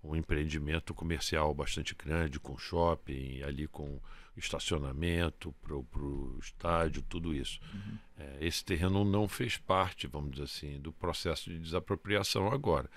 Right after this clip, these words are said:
Speaker 2: Sim.
Speaker 1: E certamente vai <clears throat> ser algo que, que vai ficar pra, pra que outros empreendedores aproveitem, vamos dizer assim, a presença
Speaker 2: Uhum.
Speaker 1: do, do estádio ali.
Speaker 2: É,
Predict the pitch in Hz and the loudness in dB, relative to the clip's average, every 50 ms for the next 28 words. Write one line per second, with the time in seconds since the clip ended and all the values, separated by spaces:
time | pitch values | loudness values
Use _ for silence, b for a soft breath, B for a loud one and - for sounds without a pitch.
0 | B B B B 92 85 B B - - - 113 98 - 127 107 90 92 98 101 | B B B B -8 -8 B B 0 4 6 6 6 8 6 6 8 8 4 4
1 | - - 139 117 104 98 95 90 85 82 78 76 - - - - - - - - | 4 2 4 8 10 10 10 10 8 6 4 0 -2 -6 -16 -18 -18 -20 -10 -2
2 | - - 160 139 104 92 80 73 - - - - - 92 80 80 78 78 82 90 | 4 6 8 8 8 6 4 2 0 -2 -2 0 0 2 2 4 6 6 6 6
3 | 90 87 92 98 - - 110 107 98 85 67 - - - - - - - - - | 6 6 2 2 4 6 8 8 8 6 4 0 -10 -16 -16 -16 -16 -18 -20 -20
4 | - - - - - - - - - - - - - 92 78 85 80 - - - | -20 -20 -20 -20 -20 -20 -20 -20 -18 -14 -4 0 0 2 4 2 2 0 -2 0
5 | - 76 78 78 - - - 85 80 78 73 69 67 - - - - - - - | 0 2 2 2 0 0 2 2 2 2 0 -2 -4 -8 -12 -18 -20 -20 -20 -20
6 | - - - - 73 69 - - - 80 73 71 71 71 71 - b b b b | -20 -20 -16 -14 -14 -14 -10 -8 -4 -4 -4 -4 -4 -6 -8 -12 b b b b
7 | b b b b b b - 98 101 - - 80 73 85 78 - - 78 80 80 | b b b b b b 2 2 2 2 2 2 2 2 2 4 4 4 4 4
8 | 78 76 71 69 73 78 80 82 82 90 80 80 87 85 - - 90 90 - - | 2 0 0 0 0 2 2 2 2 2 2 2 0 0 -2 0 -2 0 2 4
9 | 113 90 85 92 98 92 - 69 58 65 64 64 60 - 69 - - - 73 71 | 4 6 8 8 8 6 4 0 -6 -6 -6 -6 -6 -6 -6 -4 -4 -2 -2 -2
10 | 71 - 82 76 67 65 69 69 67 - 80 73 73 76 71 69 69 67 65 64 | 0 0 0 0 2 2 0 0 0 0 -2 -2 -2 -2 -2 -2 -4 -4 -6 -8
11 | 67 71 73 - - - - 67 69 67 76 85 85 82 76 73 - - - B | -8 -10 -10 -10 -8 -6 -4 -4 -2 -2 0 0 -2 -2 -4 -6 -10 -12 -14 B
12 | B B B B B 185 160 151 147 - | B B B B B 12 12 12 12 10